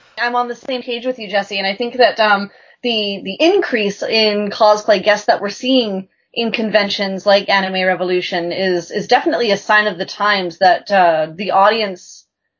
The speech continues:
demographic and interest, uh, in anime, um, is changing and shifting over time, um, to really take a, a sort of a different focus or, or just a changing focus in terms of what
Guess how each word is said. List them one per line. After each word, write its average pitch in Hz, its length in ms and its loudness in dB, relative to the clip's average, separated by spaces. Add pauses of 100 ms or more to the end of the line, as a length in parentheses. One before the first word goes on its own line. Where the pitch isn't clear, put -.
(200)
demographic 208 760 2
and 202 400 -4
interest, - 560 -4 (120)
uh, 160 500 0 (120)
in 202 220 0
anime, 196 560 0 (420)
um, 170 300 0
is 220 240 -2
changing 254 440 4
and 185 100 -4
shifting 247 400 -2
over 175 200 2
time, 156 460 0 (320)
um, 202 220 4
to 202 140 -6
really 196 380 0
take 214 240 -6
a, 190 360 6
a 196 40 -2
sort 214 200 -2
of 190 40 0
a 196 100 2
different 214 380 -4
focus 214 420 2
or, 185 200 8
or 190 160 4
just 208 180 -8
a 208 80 -2
changing 285 460 4
focus 180 380 2
in 180 100 0
terms 202 260 -4
of 170 140 -2
what 190 320 2